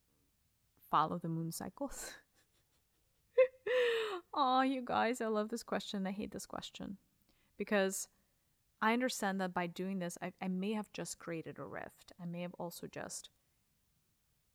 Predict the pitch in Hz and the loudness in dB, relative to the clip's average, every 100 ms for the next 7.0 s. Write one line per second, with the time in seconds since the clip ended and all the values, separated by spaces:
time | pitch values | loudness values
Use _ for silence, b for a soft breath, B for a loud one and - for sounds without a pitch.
0 | _ 254 214 180 190 285 277 196 - - | _ 0 2 0 0 0 -2 -6 -8 -8
1 | 208 _ 185 208 220 190 185 185 190 185 | -12 _ -4 -2 -4 -4 -4 -4 -6 -6
2 | 165 170 190 - - - - _ _ _ | -6 -2 -2 -4 -8 -16 -20 _ _ _
3 | _ _ _ _ 226 247 - 247 285 - | _ _ _ _ 0 0 0 0 0 -2
4 | - - - _ _ _ _ _ _ _ | -8 -14 -16 _ _ _ _ _ _ _
5 | _ _ _ _ _ _ _ _ _ _ | _ _ _ _ _ _ _ _ _ _
6 | _ 196 196 208 247 262 - - - | _ 0 2 2 0 -4 -8 -10 -10